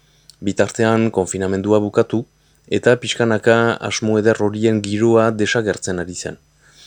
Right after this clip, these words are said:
Jadanik ez ginen birusaren aurkako gerran, baina erraten ziguten virusarekin bizitzen ikasi behar ginuela. Erraten ziguten ere, dena egin behar zela virusa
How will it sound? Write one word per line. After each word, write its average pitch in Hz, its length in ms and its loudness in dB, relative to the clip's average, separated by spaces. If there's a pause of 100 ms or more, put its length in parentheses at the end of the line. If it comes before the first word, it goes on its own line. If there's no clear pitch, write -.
(220)
Jadanik 101 400 4
ez 101 120 4
ginen 101 300 0
birusaren 98 480 0
aurkako 92 480 -2
gerran, 104 400 0 (460)
baina 101 440 2
erraten 95 340 -2
ziguten 104 520 -2
virusarekin 101 840 -2
bizitzen 104 560 -2
ikasi 98 460 -2
behar 95 160 2
ginuela. 95 400 0 (680)
Erraten 92 380 -2
ziguten 90 480 -4
ere, 107 200 2 (460)
dena 104 280 2
egin 101 200 0
behar 95 180 -2
zela 104 340 2 (180)
virusa 101 600 -4